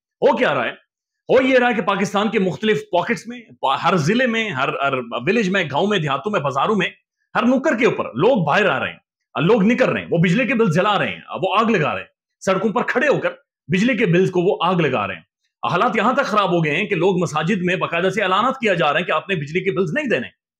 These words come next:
आपने किसी भी तौर पर बिजली का बिल अब अदा नहीं करना। और ऐसी वीडियोज आ रही हैं कि जहां पर मसाजिद में ऐलान किया जा रहा है। हालात इतने गैर मामूली और इतने ज्यादा खराब हो गए हैं कि एक वीडियो आई है कि जहां पर दो सगे भाई आपस में लड़ रहे हैं,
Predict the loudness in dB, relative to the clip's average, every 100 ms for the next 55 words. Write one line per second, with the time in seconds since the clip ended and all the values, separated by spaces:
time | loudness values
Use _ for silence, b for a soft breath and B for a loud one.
0 | _ _ -2 0 0 -2 -2 0 0 0
1 | 0 0 -4 -6 _ _ -4 0 0 0
2 | 0 2 0 0 -2 -4 -2 -2 2 2
3 | 4 2 2 0 0 0 0 0 0 0
4 | 0 0 0 -2 -4 -4 -4 -4 -6 -2
5 | -2 -2 -4 -6 -8 _ _ -2 2 4
6 | 2 0 -2 -2 -4 -6 -4 -2 -2 -2
7 | -6 -4 -4 -2 -2 0 0 2 2 0
8 | -8 _ _ _ -2 0 0 0 0 -2
9 | -2 0 2 2 2 0 -2 -8 _ _
10 | -2 0 2 2 2 2 2 0 0 0
11 | 0 0 2 0 0 -2 -2 0 -2 -2
12 | -2 0 2 0 -2